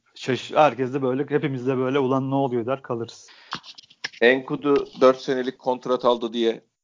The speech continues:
Speaker 2: hani o en çok çaba gösteren, çünkü onun sahiplenmek zorunluluğu var. Adamın geri kalan futbol kariyeri burada devam et. Yani or-, böyle parça, ya Umut Nayır tekrar aynı nokta. Umut Nayır mı oynasın, Güven mi oynasın ikilemini kırıp çıkamadık.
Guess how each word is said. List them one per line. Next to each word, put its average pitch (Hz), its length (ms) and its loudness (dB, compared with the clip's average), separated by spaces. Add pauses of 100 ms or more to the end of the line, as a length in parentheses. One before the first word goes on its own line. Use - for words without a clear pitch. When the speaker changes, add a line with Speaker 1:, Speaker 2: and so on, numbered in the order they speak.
(140)
Speaker 2:
hani 113 260 -6
o 123 260 2
en 131 180 2
çok 127 220 -10
çaba 123 220 0
gösteren, 113 440 0
çünkü 123 180 -4
onun 123 180 0
sahiplenmek 127 720 0
zorunluluğu 117 460 -6
var. 101 100 -2
Adamın 104 340 -6
geri 110 180 -2
kalan 110 220 0
futbol 110 300 -6
kariyeri 110 380 -2
burada 107 240 -6
devam 95 300 -6
et. 98 80 -16 (220)
Yani 127 400 0 (380)
or-, 113 280 -2 (140)
böyle 135 120 -2
parça, 143 460 0
ya 147 140 -2
Umut 165 320 -8
Nayır 165 260 0 (380)
tekrar 151 280 0
aynı 135 220 2
nokta. 120 280 -6
Umut 131 220 -6
Nayır 135 180 0
mı 139 100 -2
oynasın, 127 400 -4
Güven 120 280 -2
mi 127 100 -2
oynasın 123 320 -4
ikilemini 123 520 -4
kırıp 120 260 -6
çıkamadık. 107 640 -4